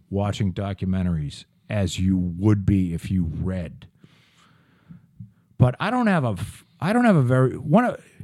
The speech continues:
here's, here's my, one of my big problems. I don't have a very good memory. I have a pretty decent processor and a shitty memory. So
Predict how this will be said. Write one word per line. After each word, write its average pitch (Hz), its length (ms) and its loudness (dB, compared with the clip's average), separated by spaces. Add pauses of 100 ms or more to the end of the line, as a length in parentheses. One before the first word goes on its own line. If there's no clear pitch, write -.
(200)
here's, 185 440 4
here's 175 320 2
my, 156 260 2
one 139 260 0
of 143 80 2
my 123 180 2
big 131 320 -2
problems. 107 360 -10 (120)
I 160 160 -10
don't 202 160 -4
have 143 140 -2
a 113 60 -6
very 107 340 -2
good 90 240 -2
memory. 82 480 0 (1160)
I 139 120 6
have 156 120 4
a 113 80 0
pretty 180 360 8
decent 160 440 2
processor 143 720 -2
and 95 100 -2
a 82 40 -6
shitty 123 460 2
memory. 90 480 0 (1080)
So 147 560 10